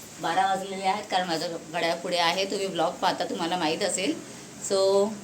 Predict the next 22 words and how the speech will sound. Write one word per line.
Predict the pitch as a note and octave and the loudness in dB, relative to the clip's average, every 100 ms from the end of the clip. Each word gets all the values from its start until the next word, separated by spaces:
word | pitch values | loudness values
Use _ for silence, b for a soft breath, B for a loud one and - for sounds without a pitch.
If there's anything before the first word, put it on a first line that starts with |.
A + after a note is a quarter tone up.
| - | -6
आता | D#3+ | -6
मी | F3 F#3+ | -4 -6
सुरुवात | G3+ G3+ F3+ F3+ G3+ | -6 -4 0 0 0
केली | G3 | 0
व्लॉगला. | G#3 F#3+ F3+ F#3 A3 C#4+ B B - | 2 4 4 2 0 -2 B B -4
तर | F#3 | 0
आधी | F#3 A3 F#3+ | 4 4 4
आत्ताच | F#3 - G3+ G#3 | 4 4 4 2
मी | G#3 G3+ | 2 0
ना | G#3+ | 4
धनश्रीला | G3+ F3+ F3+ G3 F#3 | 4 2 0 0 0
कॉल | F#3+ F3 | 4 2
म्हणजे | G#3+ F3 G3 | 2 -4 0
केला | G#3 G3+ | 2 4
होता | A3 A3 | 4 4
सकाळी | A3+ - F#3 | 0 2 4
आणि | A3+ G#3+ | 4 2
तिचा | F#3 G3+ | 0 2
आत्ता | E3 F#3 | 2 2
कॉल | F#3 E3 | 4 4
बॅक | E3+ G#3+ | 4 4
आला, | A3+ E3+ | 4 2